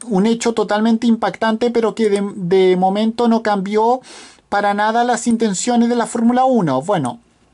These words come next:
eh, a pesar de la presión que se ha, eh, visto sometido durante las, eh, recientes semanas,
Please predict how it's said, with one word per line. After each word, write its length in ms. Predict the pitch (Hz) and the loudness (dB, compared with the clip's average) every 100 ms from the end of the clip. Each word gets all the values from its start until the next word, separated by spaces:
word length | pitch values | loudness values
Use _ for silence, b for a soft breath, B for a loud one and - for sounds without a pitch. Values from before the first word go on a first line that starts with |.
| _ _ _ _ _ B B B B 185 | _ _ _ _ _ B B B B 0
eh, 200 | 185 196 | 0 0
a 140 | 190 | 0
pesar 440 | 214 214 254 254 247 | 0 0 0 0 0
de 120 | 262 | 0
la 120 | 240 | 0
presión 440 | 233 - 240 247 | -2 -4 -2 -2
que 100 | 240 | -4
se 180 | 233 233 226 | -4 0 2
ha, 520 | 226 226 220 214 214 | 2 2 2 2 0
eh, 280 | 190 190 190 | 2 2 2
visto 360 | 220 233 - 254 | 0 -2 0 -2
sometido 640 | 240 214 202 190 226 233 | 0 -2 -2 -2 0 0
durante 380 | 233 220 214 226 | 0 0 0 0
las, 400 | 208 208 175 - | 0 0 -2 -2
eh, 220 | 185 190 | 0 2
recientes 440 | 185 185 226 220 233 | 0 -2 -4 -4 -2
semanas, 680 | 254 240 220 185 214 226 | 0 2 2 2 0 -2